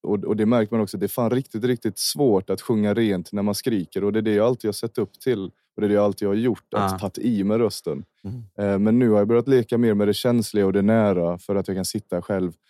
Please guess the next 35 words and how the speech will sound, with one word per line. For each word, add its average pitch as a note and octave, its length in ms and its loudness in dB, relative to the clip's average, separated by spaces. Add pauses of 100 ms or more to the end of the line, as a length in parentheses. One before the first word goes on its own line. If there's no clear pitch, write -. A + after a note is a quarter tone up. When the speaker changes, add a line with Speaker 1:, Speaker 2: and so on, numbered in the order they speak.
(280)
Speaker 1:
hemma F#2 340 0
med F#2+ 160 0
Speaker 2:
Mm. F2+ 140 0
Speaker 1:
den F#2+ 100 0
lilla F#2+ 260 0
jävla, F#2 520 -2
liksom, F#2+ 400 -8
iPhone-mikrofonen E2+ 1000 -6
Speaker 2:
Mm. E2+ 140 -6 (280)
Speaker 1:
och - 180 -8
lyssna F#2+ 440 -4
noga, F#2+ 380 -2
och G2+ 140 -2
där F#2+ 460 -2
i F#2+ 380 -4 (380)
liksom F#2 380 -6
sitta G2+ 280 -8
med F#2 140 -4
falsettröster G2+ 880 -6
Speaker 2:
Ja. F#2+ 180 2
Speaker 1:
som F#2+ 100 -2
är F#2 80 -2
känsliga G2 400 -4
istället, F2+ 260 -4
så F#2+ 120 -10
hittar A2 280 -4
man F2+ 180 -4
toner A2 320 -2
mycket, G#2 280 -4
mycket G2+ 240 -4
Speaker 2:
Mm, G2+ 120 2
Speaker 1:
enklare F#2 200 -2
Speaker 2:
mm. G2+ 140 0
Speaker 1:
också. F2 220 -10
Och F2 540 -8